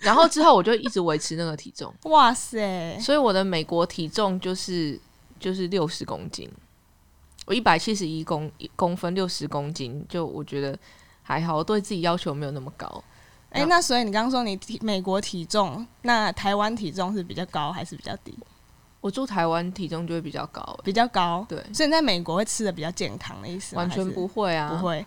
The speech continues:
Speaker 1: 那是我无心插柳柳橙汁的减肥。
Speaker 2: 那不是减肥吧？<laughs> 那哪算？
Speaker 1: 然后第二次是，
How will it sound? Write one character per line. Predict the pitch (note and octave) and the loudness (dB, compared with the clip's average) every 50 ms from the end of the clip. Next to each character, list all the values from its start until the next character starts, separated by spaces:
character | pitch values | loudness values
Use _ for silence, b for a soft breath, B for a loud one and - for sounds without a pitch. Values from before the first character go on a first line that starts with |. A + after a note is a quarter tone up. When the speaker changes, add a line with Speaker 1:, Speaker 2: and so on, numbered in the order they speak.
| B B B B B _ - | B B B B B _ -6
Speaker 1:
那 | G#3+ A3 | -4 -4
是 | G#3+ - A#3 G3+ | -2 0 0 0
我 | F3+ D#3 D3 - - - | 0 -2 -4 -8 -10 -8
无 | - E3+ F3+ | -6 -6 -4
心 | F3+ - G#3+ G#3+ | -4 -4 -4 -4
插 | G#3+ - - G#3+ G#3 G3+ | -4 -4 -2 -2 0 0
柳 | F#3 D#3+ C#3+ | 0 -2 -4
柳 | C3 G2 | -6 -6
橙 | - - - B2 C#3 | -8 -8 -10 -8 -8
汁 | D3+ - - D3+ C#3+ | -10 -12 -12 -12 -10
的 | C#3 C3 | -10 -8
减 | C3 - - - - F#3+ | -10 -8 -10 -12 -14 -16
肥。 | - - - - - - | -16 -16 -14 -14 -16 -10
Speaker 2:
那 | A3 G4+ G#4 F#4 F4 | -2 4 4 4 4
不 | B3+ A3 B3+ | 4 2 -2
是 | D4 D#4+ F4 | -2 -2 -4
减 | F#4 D#4 A#3 A3 G3 F#3+ F#3 | -4 -2 -2 -2 -2 -2 -6
肥 | - G3 F#3+ F#3+ F#3+ F#3+ | -8 -6 -6 -4 -4 -2
吧？ | G3 G#3 G3 G#3 C#4 | 2 6 6 6 6
<laughs> | - - | 6 8
那 | C4+ C#4 A#3+ D#4+ - - - A4 G#4 F#4+ G#4+ - A4 E4+ | 10 10 10 10 8 8 8 4 2 4 6 6 6 6
哪 | D#4 A#3+ G#3 G#3 | 6 2 2 6
算？ | A3+ | 6
Speaker 1:
然 | A#3 B3 | 6 6
后 | B3+ C4+ C4 C4 B3+ B3+ B3 A#3 A3+ - B B B B B B - | 8 8 8 8 8 8 6 6 2 0 B B B B B B 0
第 | F4 E4 E4 | 2 4 6
二 | D#4+ D#4 D4+ C#4+ | 8 8 8 6
次 | C#4 - - - D4+ C#4 C4 B3 B3 | 4 2 -4 -2 -2 0 0 0 -2
是， | - - - B3 B3 A#3+ A3+ A3 G#3 G3 F#3 F3+ - | -2 -4 -4 -4 -4 -4 -2 -2 -2 -2 -2 -4 -6